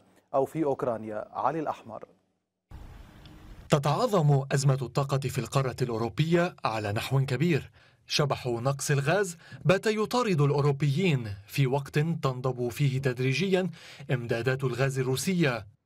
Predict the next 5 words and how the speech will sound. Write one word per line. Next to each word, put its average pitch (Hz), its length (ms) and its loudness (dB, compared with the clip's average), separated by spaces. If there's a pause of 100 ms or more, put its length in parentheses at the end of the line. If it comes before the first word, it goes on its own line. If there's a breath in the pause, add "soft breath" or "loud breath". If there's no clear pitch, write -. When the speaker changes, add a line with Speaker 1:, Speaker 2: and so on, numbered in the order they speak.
(280)
Speaker 2:
أوروبا 214 520 4
الملوعة 151 680 4
من 143 160 6
صيف 143 320 0
قائض 143 540 2